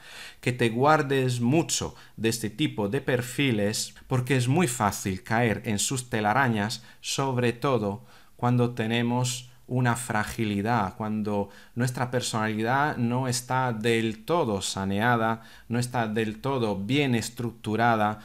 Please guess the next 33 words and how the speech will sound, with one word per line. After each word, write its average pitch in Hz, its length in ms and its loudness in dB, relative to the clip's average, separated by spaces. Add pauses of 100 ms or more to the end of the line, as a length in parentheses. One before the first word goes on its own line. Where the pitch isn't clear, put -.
(160)
con 113 180 -2
un 107 160 2
buen 135 240 4
andamiaje, 117 840 2 (300)
y 120 240 2
vamos 107 680 0
buscando 107 640 -2
por 113 160 -2
la 110 140 0
vida 107 400 0
personas 113 600 -2
que 113 440 -2
nos 117 220 -2
permitan 113 600 -4
sentirnos 120 760 -2
seguros 120 680 0 (240)
para 120 300 4
tomar 120 300 0
las 107 240 0
decisiones 117 800 -2
que 104 100 -4
nos 92 220 -4
gustaría 104 600 -2
tomar, 120 380 0 (360)
que 104 120 -6
pero 104 440 0
a 131 100 0
la 113 180 -2
postre 98 360 -6
pueden 104 380 -4
hacernos 92 460 -8
mucho 90 300 -10
daño. 69 340 -12